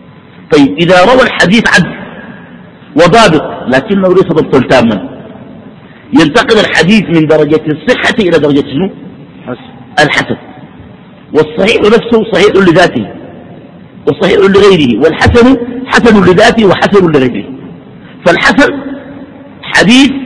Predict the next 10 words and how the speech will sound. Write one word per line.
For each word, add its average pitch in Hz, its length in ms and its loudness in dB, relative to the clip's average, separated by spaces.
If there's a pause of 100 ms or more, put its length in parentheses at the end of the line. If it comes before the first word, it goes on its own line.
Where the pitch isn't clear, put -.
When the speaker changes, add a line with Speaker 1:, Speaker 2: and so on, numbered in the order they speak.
(1300)
Speaker 1:
يا، 139 460 4 (140)
توفرت 233 600 2
فيه 269 220 4
شروط 190 240 4
الصحة - 440 -2 (540)
ولكنها 156 560 2
لم 151 200 0
تبلغ 208 400 0
شروط 139 220 0
الصحيح. - 500 -8